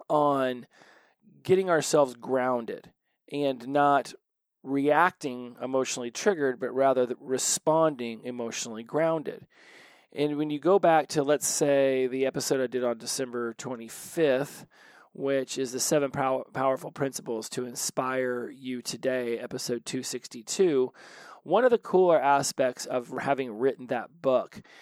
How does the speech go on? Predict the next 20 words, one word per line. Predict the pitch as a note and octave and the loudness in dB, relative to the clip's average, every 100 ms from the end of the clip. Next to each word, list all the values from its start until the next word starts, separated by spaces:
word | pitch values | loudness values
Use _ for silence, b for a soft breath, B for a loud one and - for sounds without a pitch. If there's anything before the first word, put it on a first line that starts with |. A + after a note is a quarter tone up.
| B - | B -2
is | C#3 C#3+ | 0 4
that | D3+ | 4
it | D3 A#2+ | 4 -2
really | C#3 D3+ G#3 A#3 F#3 | -2 4 4 4 0
solidified | C3 - - C3+ B2+ C#3 C3+ - B2 A2 A2 A#2+ - b b b b _ - | 0 -2 0 -2 2 2 2 0 -4 -4 -8 -12 -16 b b b b _ -8
the | C3 B2+ B2+ B2 A#2 A#2 | -6 -4 -6 -8 -10 -8
developing | C3 A#2+ C3+ C#3+ C#3 C3+ C3 B2+ A#2 | -6 0 4 4 4 0 -2 -6 -8
a | B2 A#2+ A#2 | -6 -4 -6
growth | A#2 A#2+ A#2 | -2 -2 -2
mindset, | - A#2 A2+ A2+ - A#2+ A2 - | -4 -6 -6 -6 -4 -2 -4 -8
cultivating | - C3+ - B2 B2 A#2 | -4 -4 -4 -4 -4 -6
courage, | A#2 - A#2+ A2 G#2 - D3 | -8 -4 -2 -4 -8 -16 -10
being | B2+ C3 C3 | -8 -8 -10
decisive, | A#2 - A#2 G#2 - A2 - | -8 -6 -6 -6 -10 -12 -12
taking | - - C3+ C3 - B2 | -14 -8 -8 -8 -14 -14
action, | A#2 G#2+ - - G#2 - | -12 -12 -12 -14 -16 -20
embracing | A2+ G#2 A2+ B2 C3+ - C#3 B2 | -18 -8 -4 -2 -2 -6 -6 -10
discipline, | A2+ A2+ A#2 - G#2+ - - | -10 -10 -12 -16 -20 -20 -14
exercising | C3 - C#3 B2+ C3+ B2 A#2+ A#2 | -12 -8 -8 -6 -4 -4 -4 -10
flexibility, | A2+ A2+ A2 - A2 A2 G#2+ G2+ G2+ | -10 -10 -8 -10 -6 -6 -6 -10 -14